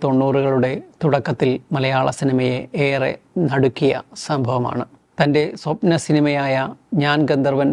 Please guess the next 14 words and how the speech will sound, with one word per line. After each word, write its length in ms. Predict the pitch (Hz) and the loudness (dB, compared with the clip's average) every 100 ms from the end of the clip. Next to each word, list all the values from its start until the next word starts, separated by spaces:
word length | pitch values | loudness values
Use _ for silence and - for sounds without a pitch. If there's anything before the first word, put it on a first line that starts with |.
| 156 | 2
പൂർത്തിയാക്കിയതിനു 760 | 147 131 160 143 135 156 139 139 | 2 2 2 0 0 -2 0 0
ശേഷമായിരുന്നു 600 | 139 139 135 131 127 127 127 156 | -2 -2 -2 0 0 0 -4 -6
പത്മരാജൻ്റെ 640 | - 156 135 127 127 120 131 - 131 | -4 -2 0 0 0 0 -2 -2 -2
മടക്കം. 320 | 120 - - - _ _ _ _ _ _ _ _ _ _ _ 156 | -4 -4 -10 -12 _ _ _ _ _ _ _ _ _ _ _ -2
മലയാളത്തിൻ്റെ 600 | 139 135 127 135 131 135 147 | 0 0 0 0 0 -2 -2
മാസ്റ്റർ 340 | 131 120 - 135 127 | -4 -4 -2 0 2
ഡയറക്ടർ 420 | 131 131 - 131 131 _ _ _ 143 | 0 -2 -4 -6 -8 _ _ _ -2
അരവിന്ദൻ്റെ 560 | 139 135 139 139 135 135 - 151 | 0 2 2 2 2 0 -2 -2
നിര്യാണവും 520 | 135 135 127 123 127 - 143 | 0 0 0 -2 -2 -4 -4
ആയിരത്തി 240 | 135 127 131 | -2 -2 -2
തൊള്ളായിരത്തി 500 | 131 127 127 123 135 | 0 0 0 -2 -2
തൊണ്ണൂറുകളുടെ 560 | 131 127 127 127 123 120 127 | -2 -2 -2 -2 0 0 -2
തുടക്കത്തിലായിരുന്നു. 720 | 123 117 127 127 127 135 131 - _ _ _ _ - | -2 -4 -4 -4 -4 -6 -8 -10 _ _ _ _ -2
വാസ്തുഹാരിയായിരുന്നു 1000 | 139 139 - 160 156 151 143 131 131 127 | 0 0 -2 -2 0 2 0 -2 -2 -4